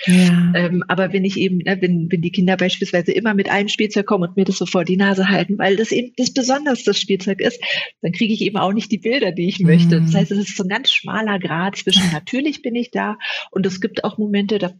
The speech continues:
Speaker 2: packe ich die Kamera, äh, zur Seite, damit ich wirklich voll fokussiert auf mein Gegenüber bin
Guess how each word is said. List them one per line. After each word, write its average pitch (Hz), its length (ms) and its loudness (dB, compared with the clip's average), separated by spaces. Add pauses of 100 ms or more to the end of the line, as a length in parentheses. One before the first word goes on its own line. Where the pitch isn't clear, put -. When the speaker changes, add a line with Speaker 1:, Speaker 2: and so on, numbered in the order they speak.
(120)
Speaker 2:
packe 196 200 -2
ich 185 100 -2
die 196 100 -2
Kamera, 196 520 -2 (140)
äh, - 100 2 (240)
zur - 220 -2
Seite, 240 640 0
damit 190 320 0
ich 190 160 -2
wirklich - 280 -2
voll 202 200 0
fokussiert 226 600 -2
auf - 320 -4 (460)
mein 196 220 2
Gegenüber 190 560 0
bin 196 300 2